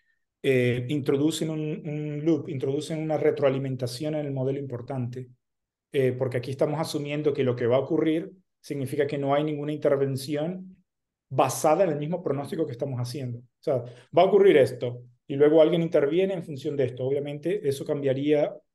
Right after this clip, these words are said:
el resultado de lo que, de lo que vamos a observar. Entonces, eso es muy difícil, muy difícil de modelar. Es más fácil para el pasado, como siempre, hacer algo post-mortem es mucho más fácil que hacerlo en la vida real, o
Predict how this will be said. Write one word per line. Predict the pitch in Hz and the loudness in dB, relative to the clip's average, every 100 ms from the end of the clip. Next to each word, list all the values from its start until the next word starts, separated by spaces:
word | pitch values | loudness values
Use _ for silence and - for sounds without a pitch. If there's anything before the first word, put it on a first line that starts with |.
| _ _ - | _ _ 2
el | 139 | 2
resultado | 131 127 123 127 135 139 139 | 2 -4 -4 2 4 4 0
de | 127 | -2
lo | 117 113 | -4 -6
que, | 120 113 117 | -6 -6 -6
de | 135 127 | -6 -6
lo | |
que | 123 | -4
vamos | 123 127 | -4 -4
a | 127 | -8
observar. | - 117 113 110 - _ _ _ | -12 -12 -12 -14 -18 _ _ _
Entonces, | - 147 196 | -8 -4 -2
eso | 170 | 0
es | 135 | -2
muy | 156 208 214 | 2 4 4
difícil, | 143 127 151 - 127 | 2 -6 -8 -8 -6
muy | 147 190 | -4 -4
difícil | 180 180 - 147 | -4 -6 -10 -8
de | 139 | -6
modelar. | 127 123 120 123 - _ _ _ | -4 -4 -6 -8 -18 _ _ _
Es | 143 - | -6 -4
más | 151 151 | -4 -4
fácil | - 165 190 170 | 0 0 0 2
para | 143 | 4
el | 139 | 4
pasado, | 123 - 151 123 | 0 0 0 0
como | 123 123 | -2 -6
siempre, | 123 139 127 | -6 -8 -6
hacer | 123 147 | -4 -2
algo | 143 143 151 143 143 _ _ _ - | 0 2 2 2 -2 _ _ _ 2
post-mortem | 156 - 151 180 131 156 180 151 | 2 4 0 0 -2 -4 -6 -6
es | |
mucho | 131 131 156 | -4 -4 -4
más | 143 135 | -6 -2
fácil | 147 170 151 | -4 -4 -8
que | |
hacerlo | 131 143 139 | -6 -6 -6
en | 135 | -6
la | 127 | -4
vida | 131 131 | -4 -4
real, | 127 120 | -6 -8
o | 127 | -10